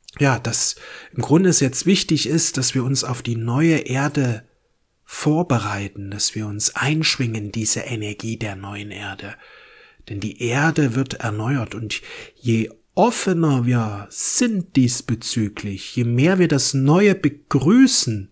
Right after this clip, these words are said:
je mehr, je mehr wir uns auf das Neue hin ausrichten, desto schneller und einfacher wird das Neue geboren werden können. Aber die Geburt findet statt.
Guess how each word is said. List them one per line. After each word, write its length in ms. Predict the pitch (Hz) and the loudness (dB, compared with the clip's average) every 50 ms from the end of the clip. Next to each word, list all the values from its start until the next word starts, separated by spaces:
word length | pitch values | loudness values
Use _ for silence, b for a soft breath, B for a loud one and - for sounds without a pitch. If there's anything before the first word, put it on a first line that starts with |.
| b b b b b b b | b b b b b b b
je 200 | b - 127 123 | b 0 2 4
mehr, 340 | 117 127 143 170 180 165 - - | 4 4 4 4 2 0 -2 -4
je 160 | 143 135 127 123 | -2 0 2 4
mehr 220 | 120 123 143 170 | 4 4 4 4
wir 80 | 190 175 | 2 2
uns 260 | 165 147 135 - - | 2 2 0 0 -2
auf 120 | - - - | -2 -4 -4
das 220 | 131 120 - - | -2 -2 0 0
Neue 260 | 123 123 127 139 139 | 2 2 4 4 2
hin 200 | 127 127 127 123 | 2 2 0 0
ausrichten, 840 | 110 117 127 170 214 - - - - 123 113 - - - 156 160 B B B B B B B B B B - | 0 0 2 2 2 2 0 -2 -2 -2 -4 -4 -4 -4 -4 -4 B B B B B B B B B B -6
desto 240 | 226 - - - 175 | -4 -4 0 0 0
schneller 560 | - - - - 151 127 127 131 151 175 170 | 0 0 0 0 2 2 2 4 4 4 2
und 320 | 156 123 117 120 - - | 2 0 -2 -4 -6 -2
einfacher 640 | 104 117 127 147 156 - - 139 127 - 131 120 107 107 | 0 0 2 2 0 -2 -4 -4 -2 -2 -4 -4 -4 -6
wird 140 | 110 113 | -6 -4
das 240 | 113 110 - - - | -4 -2 -2 -2 -4
Neue 400 | 110 98 95 101 107 113 117 110 | -4 -8 -6 -6 -4 -4 -6 -6
geboren 640 | - 107 95 - 101 101 104 107 107 110 101 101 98 | -6 -8 -8 -8 -8 -8 -8 -6 -8 -8 -8 -8 -8
werden 400 | 98 98 101 - 120 110 107 - | -8 -8 -10 -10 -10 -10 -10 -6
können. 420 | - 120 107 107 107 98 92 - B B B B B B B | -6 -4 -4 -4 -6 -8 -10 -14 B B B B B B B
Aber 320 | - 127 143 135 131 B B B B B _ _ _ _ _ | 2 4 4 4 4 B B B B B _ _ _ _ _
die 80 | - 120 | -4 2
Geburt 540 | - 127 123 - 143 156 185 208 226 226 - | 2 2 4 6 6 8 8 8 8 6 2
findet 440 | - - 175 180 180 185 175 180 - | 2 6 6 8 8 6 2 2 2
statt. 520 | - - - 160 147 131 - - - _ | 0 2 2 0 0 -2 -4 -12 -16 _